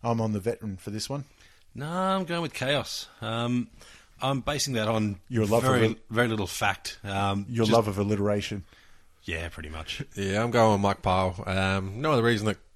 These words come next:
Speaker 3: uh, Colby's a wrestler out of A T T, and generally it's pretty boring as shit. So I want Mike to throw some legs, throw some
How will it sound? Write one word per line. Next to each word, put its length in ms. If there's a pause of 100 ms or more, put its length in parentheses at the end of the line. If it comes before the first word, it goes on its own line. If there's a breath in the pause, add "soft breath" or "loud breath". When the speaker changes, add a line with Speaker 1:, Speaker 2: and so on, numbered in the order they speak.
(140)
Speaker 3:
uh, 260
Colby's 340
a 40
wrestler 300
out 60
of 60
A 100
T 180
T, 360
and 220
generally 280
it's 80
pretty 220
boring 220
as 60
shit. 240 (140)
So 180 (100)
I 40
want 140
Mike 260
to 180
throw 160
some 160
legs, 240
throw 120
some 320